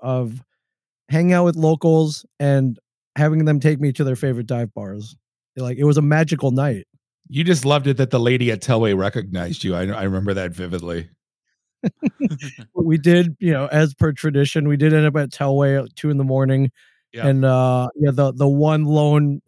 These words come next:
Speaker 1: old woman working, flipping burgers back there, I was like, "Oh my God, hol-, you're, you're Ming Chen."
Speaker 2: She
Speaker 1: And
Speaker 2: looks
Speaker 1: the
Speaker 2: at
Speaker 1: only
Speaker 2: me
Speaker 1: thing
Speaker 2: and she
Speaker 1: she
Speaker 2: goes, she, like, whispers, she goes, "Is that him?" And I'm like, "Mm, yeah, just say hi. What is wrong with you?" Um,
Speaker 1: Yeah.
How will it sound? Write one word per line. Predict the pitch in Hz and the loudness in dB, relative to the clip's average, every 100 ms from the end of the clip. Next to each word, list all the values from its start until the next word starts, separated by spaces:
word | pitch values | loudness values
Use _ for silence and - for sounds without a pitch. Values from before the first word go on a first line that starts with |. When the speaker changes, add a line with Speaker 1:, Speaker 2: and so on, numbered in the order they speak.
| - | -2
Speaker 1:
old | 147 151 | 0 2
woman | 139 147 143 139 143 135 _ _ _ _ - | 2 2 2 2 0 -2 _ _ _ _ -4
working, | 143 151 160 147 143 | 0 0 2 0 -2
flipping | - 160 151 147 | -4 -4 -2 0
burgers | 135 139 139 | 0 0 -2
back | 113 135 117 | -4 -8 -10
there, | 127 127 | -12 -10
I | |
was | 127 | -10
like, | 120 - _ - | -12 -16 _ -10
"Oh | 214 | -8
my | 143 | -8
God, | 117 190 202 151 | -6 -2 0 0
hol-, | 185 185 - | -2 -4 -8
you're, | 151 190 160 | -4 -2 0
you're | 208 | 0
Ming | 175 165 | 2 2
Chen." | 156 - 214 170 135 - _ _ 226 _ | 0 0 0 2 0 -4 _ _ -20 _
Speaker 2:
She | 151 | 0
Speaker 1:
And | 147 | 0
Speaker 2:
looks | 139 | 2
Speaker 1:
the | 151 | 2
Speaker 2:
at | |
Speaker 1:
only | 180 202 | 4 2
Speaker 2:
me | |
Speaker 1:
thing | 175 | -2
Speaker 2:
and | 180 | -6
she | 147 | -4
Speaker 1:
she | 180 | -4
Speaker 2:
goes, | 151 147 - - - | -4 -8 -12 -20 -20
she, | - 190 | -4 2
like, | 160 143 | 2 4
whispers, | 160 - 160 139 | 2 2 0 0
she | |
goes, | 151 123 | 0 2
"Is | 135 - | 2 0
that | 147 - | -4 -6
him?" | 151 175 254 151 | -6 -4 -2 0
And | 160 | 0
I'm | 135 | -2
like, | 123 104 | -4 -8
"Mm, | 110 117 120 139 139 156 | -12 -14 -14 -12 -12 -12
yeah, | 185 - - | -6 -4 -4
just | - 165 - | -4 -4 -2
say | - 311 | -2 -2
hi. | 156 110 143 | -2 -4 -2
What | 120 117 | -2 -2
is | 143 - | -4 -4
wrong | 117 127 | 0 2
with | 131 104 | 0 -2
you?" | 95 95 - - - _ _ | -4 -8 -14 -20 -20 _ _
Um, | 123 117 110 107 | -4 -4 -6 -2
Speaker 1:
Yeah. | 170 147 | 0 0